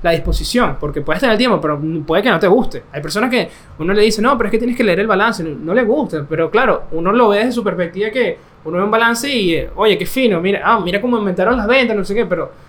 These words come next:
no puede verlo desde su perspectiva. Hay personas que simplemente no quieren o odian la contabilidad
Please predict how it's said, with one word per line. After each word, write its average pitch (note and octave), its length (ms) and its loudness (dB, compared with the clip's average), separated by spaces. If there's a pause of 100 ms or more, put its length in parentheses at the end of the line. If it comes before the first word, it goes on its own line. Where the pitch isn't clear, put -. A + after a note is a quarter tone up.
(140)
no F#3+ 120 -2
puede G#3+ 220 2
verlo E3 260 -2
desde E3 300 -6
su D#3+ 160 -10
perspectiva. D3+ 480 -4
Hay D3 80 -2
personas G#3+ 300 -6
que A#3+ 80 -4
simplemente G#3 420 -2
no B3 120 -2
quieren D#3+ 400 -4 (380)
o D#3+ 100 2
odian G#3 440 4
la F#3 100 2
contabilidad E3 680 -2